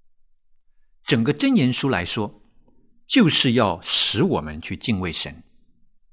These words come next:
而如果我们从第一章它的地位来看，箴言书第一章第七节就是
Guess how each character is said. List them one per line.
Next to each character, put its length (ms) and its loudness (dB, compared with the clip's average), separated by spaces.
而 380 -2
如 220 2
果 340 -6
我 140 -2
们 200 -4
从 280 -6
第 160 -6
一 160 -2
章 380 0
它 220 0
的 320 -8
地 180 4
位 200 0
来 160 -10
看， 300 -12
箴 220 4
言 200 2
书 340 -4
第 120 -4
一 240 -4
章 380 -2
第 160 -6
七 340 -2
节 340 -8
就 160 0
是 380 -8